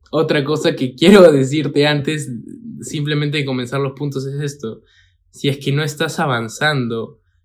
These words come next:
es porque tus prioridades están en el lugar equivocado. Porque mira, cuando pones a Jesús como prioridad, simplemente creces. Te lo digo por experien-, por experiencia propia,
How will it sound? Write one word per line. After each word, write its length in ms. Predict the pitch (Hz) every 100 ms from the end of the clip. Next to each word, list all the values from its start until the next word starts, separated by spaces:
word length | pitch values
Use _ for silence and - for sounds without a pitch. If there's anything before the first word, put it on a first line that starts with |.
| _
es 140 | 131
porque 320 | - 143 135 139
tus 200 | 139 -
prioridades 840 | 131 120 117 120 123 127 127 -
están 680 | 135 127 - 127 127 131 -
en 200 | - 135
el 120 | 131 117
lugar 340 | 117 120 127
equivocado. 800 | 127 123 117 110 117 113 - - _ _ _ _ _ _ _ _ _ _ _ _
Porque 260 | - 143 151
mira, 440 | 156 143 - -
cuando 360 | - 151 143 139
pones 360 | 165 170 180 175
a 60 |
Jesús 680 | - 123 - 151 160 160 -
como 340 | - 156 143 131
prioridad, 880 | 123 117 117 127 135 113 110 - _ _ _ _ _ _ _ _ _ _ _ _ _
simplemente 760 | - - 151 135 139 139 135 131
creces. 520 | 123 117 - - - _ _ _ _ _ _ _ _ _ _ _ _ _ _ -
Te 100 | 143
lo 100 | 147
digo 180 | 175
por 140 | 180 143
experien-, 520 | 135 139 143 - -
por 180 | - 143
experiencia 560 | 131 - 135 151 147 135
propia, 460 | 147 139 139 143